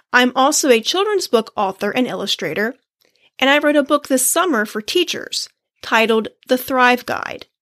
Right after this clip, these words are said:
How to Begin a Teaching Career in Uncertain Times. You can download it for free at aaron spinagle dot com. It's a great resource for a teacher beginning their career or for anyone who may be mentoring teachers during this crisis.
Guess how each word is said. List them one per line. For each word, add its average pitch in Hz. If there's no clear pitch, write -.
How 254
to 330
Begin 294
a 233
Teaching 262
Career 196
in 254
Uncertain 226
Times. -
You 247
can 269
download 262
it 247
for -
free 247
at 233
aaron 208
spinagle 202
dot -
com. -
It's 240
a 226
great 226
resource 240
for 202
a 196
teacher 247
beginning 226
their 220
career 196
or 302
for 302
anyone 294
who 233
may 226
be 214
mentoring 220
teachers 202
during 202
this 185
crisis. -